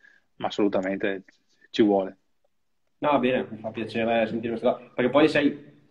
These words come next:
Speaker 2: c'è chi dice anche, no, cioè tu fai l'atleta, il mio lavoro è quello di pedalare e vai, stare in silenzio e portare risultati.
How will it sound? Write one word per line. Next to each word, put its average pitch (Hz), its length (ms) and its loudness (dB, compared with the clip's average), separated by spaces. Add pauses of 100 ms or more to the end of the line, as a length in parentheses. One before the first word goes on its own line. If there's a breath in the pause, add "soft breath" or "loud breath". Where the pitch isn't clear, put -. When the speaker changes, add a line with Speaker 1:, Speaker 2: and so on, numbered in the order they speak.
(120)
Speaker 2:
c'è 131 180 0
chi 135 80 -6
dice 139 220 2
anche, 131 380 2
no, 120 340 -4
cioè 123 160 -2
tu 143 140 -4
fai 147 140 0
l'atleta, 135 600 2
il 120 80 -8
mio 135 180 -4
lavoro 123 320 -4
è - 20 -4
quello 165 160 -4
di 135 80 -6
pedalare 131 1080 -8
e 120 100 -6
vai, 120 280 -4
stare 131 240 -4
in 143 40 -10
silenzio 139 640 -2
e 175 40 -2
portare - 280 -6
risultati. 107 580 -6